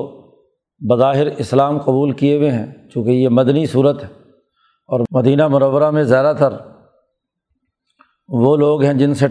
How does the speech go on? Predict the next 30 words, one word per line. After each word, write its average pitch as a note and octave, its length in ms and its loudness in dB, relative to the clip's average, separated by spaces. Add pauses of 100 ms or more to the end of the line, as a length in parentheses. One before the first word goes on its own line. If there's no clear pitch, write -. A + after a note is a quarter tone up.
ٹکراؤ C#3+ 460 0 (1400)
مشرکین B2+ 640 0
مکہ C3 320 0
کے D3 160 -2
بعد C#3 280 2
منافقین C#3 640 0
سے C#3 140 0
رہا G#2 300 -2
ہے۔ - 40 -20 (840)
کہ C3 60 -6
بظاہر D3 420 2
اسلام C#3+ 460 0
کی C#3+ 180 -2
حالت C3 280 0
انہوں D3 160 2
نے D3 120 0
قبول C#3+ 360 0
کی C#3 180 -2
ہوئی A#2+ 220 -2
ہے، A#2 60 -12 (840)
لیکن C3 340 0
عین D3 360 0
لڑائی C#3 320 2
کے D3 140 0
موقع C3+ 380 2
پر، C3+ 160 2 (1000)
جہاد B2 500 0
کے D#3 80 2
موقع C#3 400 0
پر، B2 140 0